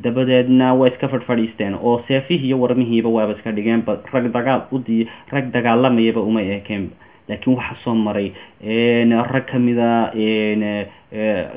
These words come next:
saxaabadii rasuulka sallallahu alayhi wasallam. Anas ibn Nadr radiyallahu anhu ayaa soo maray saxaabadii oo niyad jabsan. Markaasuu ku yidhi, "War maxaad sugaysaan?" Markaasay dhaheen,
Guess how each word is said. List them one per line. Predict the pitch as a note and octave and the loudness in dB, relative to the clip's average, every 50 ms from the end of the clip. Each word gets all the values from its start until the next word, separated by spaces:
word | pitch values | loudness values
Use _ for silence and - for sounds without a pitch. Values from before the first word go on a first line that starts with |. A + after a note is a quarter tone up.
| - | -8
saxaabadii | - B2+ - - A#2+ A#2 B2+ B2+ A#2+ A#2+ | -8 -6 -2 -2 -2 0 0 0 0 0
rasuulka | A#2 A#2 - A#2 A#2 A2+ A#2 A2+ | -2 -2 -4 -6 -6 -6 -8 -8
sallallahu | - A2+ A2 A2 A2 A2+ A2+ G#2+ | -6 -6 -4 -2 0 0 0 0
alayhi | G#2 G#2 G#2 G2+ | 0 -2 -4 -4
wasallam. | - A2 G2+ F#2+ F2+ - - - - - - - - _ _ _ | -6 -6 -6 -6 -6 -8 -10 -14 -20 -20 -20 -20 -20 _ _ _
Anas | F3 F3+ G3 F#3+ D#3 C#3+ - - - - | 6 6 8 8 6 4 0 -8 -4 -4
ibn | D3 C3+ A2+ A#2 A#2 A2+ A#2 B2 | -4 -2 0 2 2 4 6 8
Nadr | D3+ F#3 F3 - - - - - - - - - _ _ | 8 8 6 6 0 -6 -12 -14 -16 -18 -20 -20 _ _
radiyallahu | B2+ B2+ B2+ - C3 C3 B2+ B2+ A#2+ A#2+ C3+ C#3 A#2+ B2+ | -6 -6 -4 -2 -2 0 0 0 0 2 0 0 2 4
anhu | B2+ B2 B2+ A#2+ G2 | 4 4 4 2 2
ayaa | A2+ B2+ B2+ A#2+ A#2+ | 2 2 2 2 2
soo | - B2+ A#2+ | 0 0 0
maray | A#2 A#2 A#2 A#2 A2+ | 0 0 -2 -2 -2
saxaabadii | - A2 - - A#2+ A2 G#2+ A#2+ A2+ A2 G#2+ G#2 G2 - - - - C3+ | -4 -4 -4 -4 -8 0 2 2 2 2 -2 -2 -4 -6 -12 -6 4 6
oo | C#3+ D3+ | 8 8
niyad | D3 C#3+ C#3+ C#3+ C#3 C3+ - | 10 10 10 10 8 6 2
jabsan. | C3+ A#2+ - - B2+ B2 | -2 -2 0 0 2 2
Markaasuu | B2 B2 - C3+ C3 - C#3+ C#3 | 2 2 2 -2 0 2 0 0
ku | C#3 D3 | 2 2
yidhi, | C3+ C3+ | 4 6
"War | C3+ | 6
maxaad | C#3 C#3+ - D#3+ D#3+ D3 D3+ - | 6 4 6 4 4 4 4 4
sugaysaan?" | D#3 C#3+ C3+ B2 B2+ - A#2+ A2 G2 G2 - - - _ | 6 6 6 6 6 2 0 0 0 -4 -10 -18 -20 _
Markaasay | - - B2 B2 - C#3 C3 C3 | -2 -2 -2 0 0 0 0 2
dhaheen, | D3 - B2 C3+ B2+ - | 2 0 0 0 -4 -4